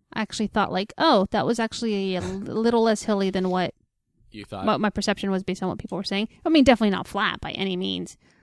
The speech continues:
Speaker 1: but I had just kind of expected, I, I think maybe steeper hills, longer hills, something. So, but it was, yeah, it was hilly. It
Speaker 2: Yeah, we
Speaker 1: definitely
Speaker 2: had,
Speaker 1: not,
Speaker 2: we had,
Speaker 1: definitely not a flat course.
Speaker 2: we had opposite, um,
Speaker 1: Yeah, that was really interesting.
Speaker 2: expectations, and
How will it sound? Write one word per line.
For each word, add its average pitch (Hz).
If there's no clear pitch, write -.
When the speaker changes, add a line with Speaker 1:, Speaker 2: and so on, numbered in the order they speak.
Speaker 1:
but 185
I -
had 196
just 185
kind 196
of 180
expected, 180
I, -
I -
think 359
maybe 233
steeper 302
hills, 320
longer 269
hills, 277
something. 185
So, 233
but 226
it 359
was, 359
yeah, 311
it -
was 285
hilly. -
It 247
Speaker 2:
Yeah, 233
we 254
Speaker 1:
definitely -
Speaker 2:
had, 254
Speaker 1:
not, 247
Speaker 2:
we -
had, 240
Speaker 1:
definitely 302
not 220
a -
flat 170
course. -
Speaker 2:
we 151
had 139
opposite, 101
um, 90
Speaker 1:
Yeah, 302
that 226
was 233
really 247
interesting. 202
Speaker 2:
expectations, 101
and 90